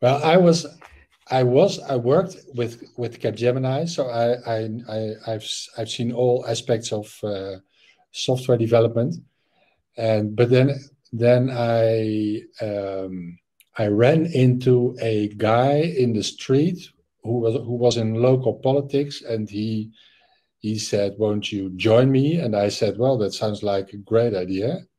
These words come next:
And then I called my, from my work, I called my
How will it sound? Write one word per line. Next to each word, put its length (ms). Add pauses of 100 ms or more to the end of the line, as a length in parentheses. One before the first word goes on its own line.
(120)
And 160
then 160
I 220 (160)
called 560
my, 540 (140)
from 180
my 180
work, 440
I 140
called 360
my 300